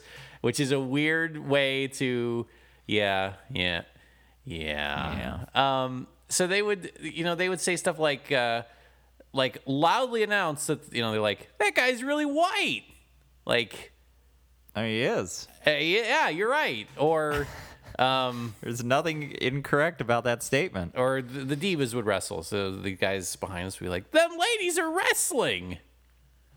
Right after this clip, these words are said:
Speaker 2: Also true.
Speaker 1: This is true.
Speaker 2: Also true.
Speaker 1: So what they were saying is just awful, like, terrible observations. Meanwhile, I feel like,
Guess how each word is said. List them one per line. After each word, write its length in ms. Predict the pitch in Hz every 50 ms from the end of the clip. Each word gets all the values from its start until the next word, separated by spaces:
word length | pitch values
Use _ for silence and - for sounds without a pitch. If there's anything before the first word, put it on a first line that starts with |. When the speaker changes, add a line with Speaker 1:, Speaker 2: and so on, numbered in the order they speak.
| - -
Speaker 2:
Also 360 | - 160 104 127 - - 202
true. 320 | 190 - 339 294 311 285 -
Speaker 1:
This 180 | 104 95 -
is 120 | 127 120 -
true. 360 | - - 185 190 185 143 110
Speaker 2:
Also 380 | 123 120 127 139 - 175 165 170
true. 320 | 180 240 262 269 202 123
Speaker 1:
So 320 | - - 233 226 220 208 202
what 260 | 190 196 220 220 -
they 140 | 240 262 285
were 140 | 277 247 208
saying 480 | - - 208 185 175 175 170 165 156
is 180 | 160 151 135 -
just 400 | - - - - - - - 131 - -
awful, 680 | 131 135 143 160 165 160 - 156 147 143 135 131 127 113
like, 340 | 113 107 104 - - - - _ _ _ -
terrible 420 | - - 143 131 131 120 117 110
observations. 1160 | 101 101 104 95 92 104 98 92 101 101 98 95 - - - - - - - - - - - - _ _ _ _ _ _ _ _ _ _ _ _ _ _ -
Meanwhile, 880 | - 113 139 147 143 135 123 110 104 98 95 92 90 92 95 95 - -
I 80 | 165
feel 200 | 208 - 240 220
like, 340 | 185 165 151 139 - - -